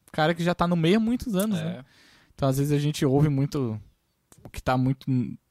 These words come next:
Speaker 1: no nosso lance, né? Mas ele deve ouvir muita coisa,
Speaker 2: É, é,
Speaker 1: jazz.
Speaker 2: é, é, ele estudou formalmente música também, né? Ele tem
Speaker 1: Não sei.
Speaker 2: formação acadêmica.
Speaker 1: É? Formação acadêmica?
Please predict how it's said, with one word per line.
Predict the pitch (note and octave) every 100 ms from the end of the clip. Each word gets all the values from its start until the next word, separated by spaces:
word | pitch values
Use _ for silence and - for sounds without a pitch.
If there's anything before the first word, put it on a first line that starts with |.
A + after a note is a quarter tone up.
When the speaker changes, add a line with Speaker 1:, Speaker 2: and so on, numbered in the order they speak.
| - _ _ _ -
Speaker 1:
no | B2
nosso | A#2+ B2 E3
lance, | C3+ D#3 G3+ D#3
né? | C3+
Mas | A2
ele | A2 E3
deve | A#3 C4
ouvir | A3+ G3+
muita | F#3 C3+ D3+ -
coisa, | - G2+ F#2
Speaker 2:
É, | F#2+
é, |
Speaker 1:
jazz. | - F2
Speaker 2:
é, | F#2+ C3 C3+ A2+ F2+ - B2+ A#2+ A2 - - A#2
é, | D#3 D#3+
ele | D3+
estudou | D3+ - D#3
formalmente | F3 F3+ D3+ A#2+ A2 A2+ -
música | G#2 G2 -
também, | F#2+ F#2+ F#2+
né? | G2 - _ _
Ele | G2+ -
tem | G#2+ A2+
Speaker 1:
Não | C3+
sei. | - D3
Speaker 2:
formação | E3+ G2+ -
acadêmica. | G2+ G2+ G2 G2 - _
Speaker 1:
É? | A#2+ D3 A#3 _ _ _ _ - - _
Formação | - B2+ - C3+
acadêmica? | - C3+ F3+